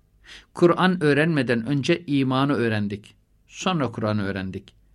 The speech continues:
Ve o bizim imanımızı artırdı. İmanımıza iman kattı." Bera İbni Azib'in radıyallahu anh rivayet ettiği bir hadise kulak veriyoruz.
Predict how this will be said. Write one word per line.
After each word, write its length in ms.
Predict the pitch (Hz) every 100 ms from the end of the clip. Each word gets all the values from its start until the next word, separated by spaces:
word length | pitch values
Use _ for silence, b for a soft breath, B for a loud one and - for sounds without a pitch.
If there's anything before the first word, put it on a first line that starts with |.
| _ -
Ve 300 | 120 139 - -
o 160 | 143
bizim 360 | 120 113 135 139
imanımızı 640 | 135 120 113 107 107 107 92
artırdı. 680 | 101 - 90 92 123 131 - _ _ _ _ -
İmanımıza 920 | 131 113 107 104 101 98 110 120 131 - _ _ -
iman 480 | 127 107 101 95
kattı." 480 | 95 - 101 - 107 - _ _ _ _ _ _ b b b b b b b _ - B B B B B B
Bera 320 | 127 180 214
İbni 260 | 226 214 185
Azib'in 640 | 131 156 135 151 160 113 113
radıyallahu 560 | 143 143 135 131 131 131
anh 140 | 139
rivayet 380 | 120 143 180 185
ettiği 300 | 170 143 123
bir 80 | 135
hadise 400 | - 139 131 135
kulak 340 | 131 117 113
veriyoruz. 540 | 113 196 98 92 -